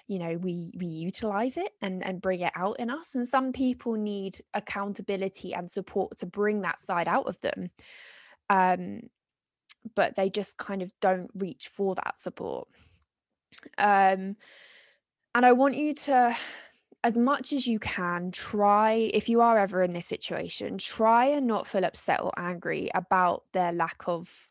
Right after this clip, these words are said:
obvious support. You know, it might be a good idea to reach out and, and kind of check in with them and just say, you know, "Hey, how are you doing? I haven't heard from you in a while. You know,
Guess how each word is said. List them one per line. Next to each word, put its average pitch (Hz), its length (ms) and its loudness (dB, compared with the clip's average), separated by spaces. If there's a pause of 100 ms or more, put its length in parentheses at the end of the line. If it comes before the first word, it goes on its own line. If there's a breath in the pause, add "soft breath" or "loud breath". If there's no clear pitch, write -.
(160)
obvious 175 460 0
support. - 540 -8 (1040 loud breath)
You 233 120 2
know, 226 160 6
it 240 140 6
might 233 480 4
be 233 260 0
a 208 140 0
good 202 180 2
idea 190 360 2
to - 180 -6
reach 175 240 -2
out 175 340 0
and, 190 180 -4
and 185 140 -6
kind 190 160 -2
of 180 80 -8
check - 260 -6
in 180 120 -6
with 185 160 -6
them 208 200 0
and 220 140 -2
just - 220 -6
say, 180 160 -2
you 190 120 -4
know, 208 140 -4
"Hey, 262 280 0
how 262 140 -4
are 233 60 -2
you 214 160 -2
doing? 254 340 2
I 214 60 -4
haven't 208 300 -10
heard 202 260 0
from 208 160 -8
you 202 160 -4
in 196 60 -4
a 190 80 -2
while. 180 560 0 (440 loud breath)
You 196 140 -8
know, 165 340 -4